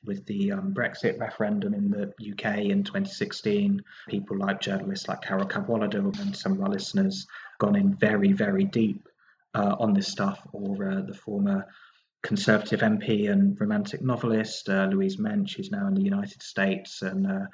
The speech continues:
posts an awful lot about Russian interference into, um, into American politics, and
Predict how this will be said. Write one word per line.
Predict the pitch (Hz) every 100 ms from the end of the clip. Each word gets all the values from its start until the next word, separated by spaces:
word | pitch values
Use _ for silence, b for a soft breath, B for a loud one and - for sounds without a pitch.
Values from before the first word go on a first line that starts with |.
| B B _
posts | - 135 127
an | 123
awful | 131 - 113
lot | 113 101 -
about | 104 98
Russian | 104 98 - 101
interference | 98 - 101 98 95 -
into, | 101 98 - - 98 98
um, | 98 95 95 95 - _ 120
into | 110 -
American | 101 104 104 - 196 - -
politics, | 104 101 - 95 - - -
and | 92 92